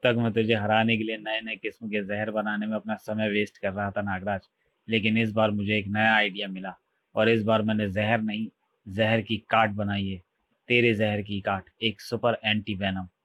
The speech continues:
और अब ये एंटी वेनम तेरे शरीर में प्रवेश करके तेरे जहर को पानी बना रहा है। अब जल्दी ही तेरा जहर भी खत्म हो जाएगा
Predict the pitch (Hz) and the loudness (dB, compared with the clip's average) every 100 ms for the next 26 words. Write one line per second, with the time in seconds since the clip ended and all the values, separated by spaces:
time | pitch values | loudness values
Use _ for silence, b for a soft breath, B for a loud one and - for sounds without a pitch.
0 | _ _ _ _ - 107 110 117 113 113 | _ _ _ _ -2 2 4 4 4 4
1 | 110 117 110 110 107 113 110 107 107 107 | 2 2 2 0 0 -2 -2 -2 -4 -6
2 | 101 104 110 107 107 101 107 107 101 98 | -8 -6 -6 -4 -6 -6 -8 -6 -6 -4
3 | 107 107 104 - 107 107 104 98 95 98 | -4 -4 -8 -2 0 2 0 -2 -4 -6
4 | 92 _ _ _ _ 107 98 113 113 117 | -10 _ _ _ _ -2 2 2 2 2
5 | 110 113 110 98 101 113 113 107 101 110 | 2 2 2 2 0 0 -2 -4 -4 -4
6 | 107 104 104 107 | -2 -2 -2 -4